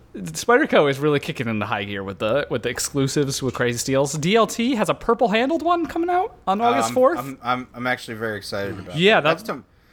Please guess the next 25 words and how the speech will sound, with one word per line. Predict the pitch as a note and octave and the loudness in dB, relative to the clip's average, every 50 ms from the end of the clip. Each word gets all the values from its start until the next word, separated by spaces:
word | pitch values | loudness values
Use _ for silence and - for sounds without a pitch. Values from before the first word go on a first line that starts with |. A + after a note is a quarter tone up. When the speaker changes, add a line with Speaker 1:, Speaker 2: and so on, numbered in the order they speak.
| _ _ | _ _
Speaker 2:
that's | - D#3 F#3 - | 0 0 0 0
tomorrow, | - - F3+ D3+ C#3 C#3 C#3 B2+ G2+ F#2 F2+ | -2 -6 -2 2 2 4 4 2 2 -2 -4
by | F2 F2 E2+ E2+ | -10 -12 -14 -12
the | E2 D#2+ | -14 -14
way, | D#2+ D#2 D#2+ F2 | -14 -14 -12 -12
isn't | F#2+ G2 B2+ C#3+ | -10 -10 -8 -8
it? | D3 D3 - - - - - - - - - - | -8 -8 -10 -16 -20 -20 -20 -20 -20 -10 -4 -2
Speaker 1:
Oh, | D#3+ C#3 | -2 -2
fuck, | - - - - G#3 - - - | -2 -2 -2 0 0 0 2 2
it | C#3 | 2
is, | G#3 A#3+ C3 A2+ C3+ | 4 4 2 2 2
yeah. | F3+ B3 C4+ - - - - _ - | 2 2 2 0 -2 -8 -20 _ -4
Eleven | C#3 D3 E3 F3 F#3+ | 0 0 0 2 2
A | F#3 | 0
M | F#3 F#3+ F3+ | 0 0 0
Central | D3+ G#3 G#3 - F#3 D3 | 0 0 0 0 0 -2
Time | - B2 G#2+ G#2 G2+ G#2 A2+ A2+ - | 0 0 -2 -2 -2 -4 -6 -6 -4
tomorrow. | - C#3+ D#3 D#3+ D3+ B2 A2+ G#2+ A2 A2+ A2 | -2 2 2 4 4 2 2 0 -2 -2 -4
Black | A2 A2+ B2 C3 D3 E3+ F3 | -4 -2 0 0 0 0 -2
crew | - - - F#3 F#3+ F#3 | -4 -4 -2 -2 0 0
wear | E3+ D#3 D3 D3+ D3+ D3+ D3 | 0 0 0 0 0 -2 -2
with | C#3 C3+ B2 B2 A#2+ - - | 0 0 0 0 0 -4 -10
purple | - - F3+ F3+ - - E3+ | -8 -4 -4 -2 -2 -2 -4
G | D#3+ - D#3 E3 D#3 | -4 -4 -4 -4 -4
ten. | - D3 A#2 F2+ E2+ G2 | -4 -4 -6 -6 -8 -10